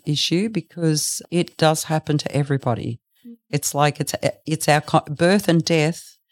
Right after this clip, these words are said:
Speaker 1: Let's forget about the taxes thing. We always say birth, death,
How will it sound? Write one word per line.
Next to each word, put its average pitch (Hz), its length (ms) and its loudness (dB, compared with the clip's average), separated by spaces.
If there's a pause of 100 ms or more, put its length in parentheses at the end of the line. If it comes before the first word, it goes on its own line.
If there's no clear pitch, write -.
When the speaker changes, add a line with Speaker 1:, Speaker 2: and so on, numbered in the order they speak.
(600)
Speaker 1:
Let's 170 240 2
forget 160 180 0
about 151 240 2
the 151 60 -2
taxes 165 460 0
thing. 147 200 2
We 160 140 4
always 147 180 2
say 139 160 0
birth, 139 240 0
death, 139 320 0